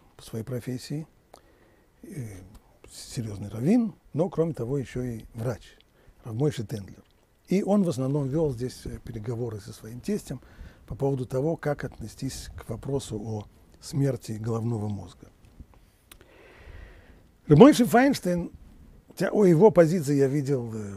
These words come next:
люди утверждают по-разному, но из того, что я нашел, в основном он воспринял эту возможность диагностировать смерть головного мозга, он воспринял ее как устражающий, а не как облегчающий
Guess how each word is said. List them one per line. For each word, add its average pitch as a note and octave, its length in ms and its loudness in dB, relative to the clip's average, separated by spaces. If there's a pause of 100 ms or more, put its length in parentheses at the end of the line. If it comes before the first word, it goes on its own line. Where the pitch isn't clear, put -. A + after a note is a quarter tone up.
(140)
люди B2+ 240 -2
утверждают A#2+ 480 -2
по-разному, G#2+ 640 0
но G#2 100 -10
из G#2 80 -10
того, F3 240 -4
что - 160 -6
я A3+ 140 0
нашел, C3+ 340 -4
в G#2+ 100 -6
основном C3 600 -2
он B2+ 120 -2
воспринял B2 640 -4 (880)
эту - 160 -10
возможность A#2 680 2
диагностировать G#2+ 1000 -8 (500)
смерть C#3+ 360 0
головного C3+ 500 -2
мозга, E3 340 -2
он B2 140 -4
воспринял E3+ 500 -6
ее D3+ 160 -2
как - 300 -8 (100)
устражающий, C#3+ 920 -4 (580)
а C3+ 80 -6
не A#2+ 100 -2
как A2+ 220 -4
облегчающий A2+ 1120 -6